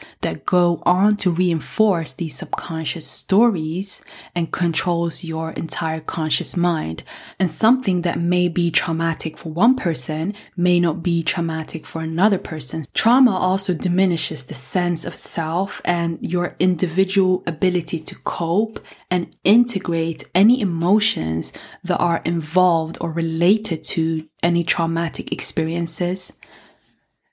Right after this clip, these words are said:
And this diminishing of the sense of self is also related to that process of dissociation and also, spiritually speaking, related to the process of soul fragmentation.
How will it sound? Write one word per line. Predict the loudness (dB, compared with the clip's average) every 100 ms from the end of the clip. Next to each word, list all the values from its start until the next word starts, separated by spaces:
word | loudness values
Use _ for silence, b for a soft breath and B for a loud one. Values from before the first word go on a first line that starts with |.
| _ -4
And | 0 2 2
this | 2 0
diminishing | 0 4 6 6 6 2 0 -2
of | -4 -4
the |
sense | -2 0 0 -2
of | -2
self | 0 2 2 0
is | -4 0
also | 2 2 2
related | 2 0 0 -2 -4
to | -2 -4
that | -4 -6
process | -4 0 0 -2 -4
of | -6 -4
dissociation | -2 0 0 -2 -2 0 0 0 0 -2 -4
and | -4
also, | 0 0 0 0 -2 0
spiritually | 0 2 2 2 0 -2
speaking, | -2 0 -2 -4 -4 -2
related | -2 -4 -4 -6 -4
to | -6
the | -6
process | -8 -6 -4 -4 -4
of | -6 -4
soul | -2 -2 -2 -4
fragmentation. | -6 -10 -8 -10 -2 0 0 -2 -8